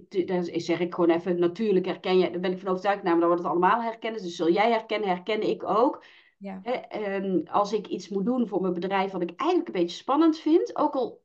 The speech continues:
Speaker 1: en, en soms heb je dat niet eens door, dan heb ik het ineens heel druk met andere dingen.
Speaker 2: Ja.
Speaker 1: Hè, dan, dan, dan moet er heel nodig, weet ik het, bij wijze van spreken, de ramen gezeemd worden. Of,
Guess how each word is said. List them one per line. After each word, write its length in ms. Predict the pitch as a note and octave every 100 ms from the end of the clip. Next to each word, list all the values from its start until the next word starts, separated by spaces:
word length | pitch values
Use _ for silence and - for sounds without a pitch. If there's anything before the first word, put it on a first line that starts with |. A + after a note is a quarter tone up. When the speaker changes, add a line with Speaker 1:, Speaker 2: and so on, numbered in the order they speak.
| -
Speaker 1:
en, 260 | - G#3+
en 120 | -
soms 240 | G#3+ C4+ A#3
heb 140 | A3+
je 80 | A3+
dat 140 | G3+
niet 160 | G3 F3+
eens 180 | E3+ E3+
door, 400 | G3+ C4 F4+ - - _
dan 160 | A3 A#3+
heb 180 | C4+
ik 100 | F4
het 120 | C#4 B3+
ineens 240 | B3 G#3
heel 200 | G3+ C#4
druk 220 | G#3+ A#3+
met 180 | G3+ F#3
andere 380 | G#3+ A#3 F#3 E3
dingen. 360 | F3+ D3 - - _ _
Speaker 2:
Ja. 200 | - C4 - F#3 F#3+ G3+ C4 - - _ _
Speaker 1:
Hè, 160 | D4
dan, 220 | E4 A#3
dan, 220 | G3 G#3 G#3
dan 140 | G#3+
moet 140 | A3+
er 60 | G#3
heel 320 | G3 D4+ D#4+
nodig, 400 | B3 A3+ G#3+ F3
weet 140 | F#3+ G#3+
ik 80 |
het, 120 | A3 F#3+
bij 100 | G3
wijze 140 | A3+ F#3+
van 40 | F3+
spreken, 460 | F#3+ F#3 F3+ -
de 100 | F3
ramen 360 | - G3+ C#4 C#4+
gezeemd 460 | C4+ C4 C4+ C#4
worden. 520 | B3 B3+ A#3+ B3 C4 -
Of, 340 | - F#3+ F#3+